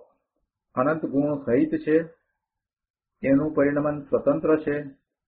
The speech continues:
એમાં બીજો પરમાણુ કાંઈ કરી શકે નહીં. જો કાંઈ કરી શકતો હોત તો એ પરમાણુનો નાશ થાય અને આમ પરમાણુનો નાશ થતા તો જગત આખાના અનંત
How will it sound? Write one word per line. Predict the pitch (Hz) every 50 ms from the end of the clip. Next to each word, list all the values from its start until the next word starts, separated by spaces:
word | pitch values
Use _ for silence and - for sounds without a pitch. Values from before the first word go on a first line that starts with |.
| _ _ _ _ - 135
એમાં | 131 135 139 151 151 151 151 143 135
બીજો | 120 120 113 127 156 156
પરમાણુ | 156 147 135 135 143 143 143 139 135 135 135 135
કાંઈ | - 120 120 127 127 -
કરી | - 123 123 135 135
શકે | - - - - - 127 120
નહીં. | 117 123 117 98 87 - - _ _ _ _ _ _ _ _ _ _ _ _ _ _ _ _ _ _ _ 101
જો | 120 147 175 175
કાંઈ | - 151 151 165 165 -
કરી | 151 147 156 156 156
શકતો | - 147 147 - - - 160 156 135
હોત | 131 143 156 156 151 - - _ -
તો | - 139 131 127 - - - _ _ _ _ _ _ _ _ _ _ _ _ _ _ _ _ _ _ _ -
એ | 143 156 180
પરમાણુનો | - - 151 147 143 147 147 147 151 147 147 147 147 147 143
નાશ | 123 120 127 143 147 - - -
થાય | - - 123 113 101 92 90 - _ _ _ _ _ _ _ _ _ _ _ _ _ _ _ _ _ _ _ _ -
અને | 131 131 131 - 131
આમ | 135 151 160 165 160 156
પરમાણુનો | - 139 131 135 147 156 151 151 151 147 147 147 147
નાશ | 135 127 131 135 135 -
થતા | - - 127 127 - 135 135 135 -
તો | 139 127 110 90 - _ _ _ _ _ _ _ _ _ _ _ _ _ _ _ _ _ _ _ _ _ - 107
જગત | 117 123 139 139 139
આખાના | 143 139 131 135 143 139 139 139 139 139 135 135
અનંત | 135 127 139 139 135